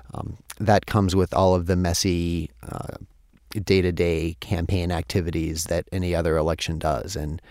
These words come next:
uh, once states have chosen elections, you're in for a penny, you're in for a pound.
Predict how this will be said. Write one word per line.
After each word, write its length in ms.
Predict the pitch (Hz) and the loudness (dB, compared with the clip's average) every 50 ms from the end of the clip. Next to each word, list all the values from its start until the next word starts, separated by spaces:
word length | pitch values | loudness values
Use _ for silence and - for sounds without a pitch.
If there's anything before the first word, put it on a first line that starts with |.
| - - - - - - - - _ - | -20 -20 -20 -20 -20 -20 -20 -20 _ -12
uh, 140 | - - 80 | -8 -6 -2
once 260 | 87 87 90 92 - | 0 0 0 0 0
states 260 | - - 95 85 - | 0 0 0 0 0
have 100 | - 85 | -2 -2
chosen 400 | - - - 92 87 80 90 80 | -2 0 0 2 2 2 0 0
elections, 720 | 87 101 123 131 - - 117 107 101 95 87 - - - - - | 2 4 4 4 4 4 2 2 4 2 2 0 -2 -4 -4 -4
you're 260 | - 101 95 95 95 95 | -2 0 2 4 4 4
in 140 | 92 92 | 4 2
for 140 | - - 90 | 2 2 0
a 40 | 87 | 0
penny, 300 | - - 90 85 82 82 | 0 0 -2 -2 -2 -2
you're 220 | 82 80 80 80 | -2 -2 -2 -2
in 100 | 78 82 | -4 -4
for 100 | - - | -4 -6
a 80 | - - | -6 -6
pound. 320 | - - - - - - | -6 -6 -8 -8 -12 -18